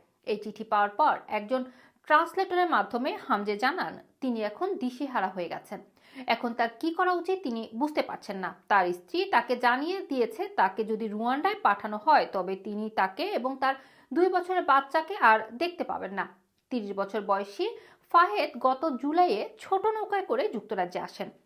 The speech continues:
তার দামি সুদানে, তার দাবি সুদানে তাকে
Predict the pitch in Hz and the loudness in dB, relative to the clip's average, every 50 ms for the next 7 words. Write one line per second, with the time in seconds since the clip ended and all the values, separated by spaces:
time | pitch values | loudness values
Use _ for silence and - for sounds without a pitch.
0 | _ _ _ _ _ _ 226 202 196 208 - - 214 190 226 220 240 262 311 370 | _ _ _ _ _ _ 6 6 6 2 -4 -8 -2 2 2 2 2 2 0 -4
1 | 381 - - - 339 311 320 320 320 294 214 214 277 466 - - - - - _ | -4 -6 -4 -4 2 2 2 2 2 0 -2 -2 -2 -4 -6 -10 -18 -20 -20 _
2 | _ 262 247 247 247 233 220 220 277 415 - - - 302 233 233 214 220 220 220 | _ 6 6 6 8 6 6 6 4 2 -2 -2 -4 0 4 4 4 4 4 2
3 | 208 202 - | 0 0 0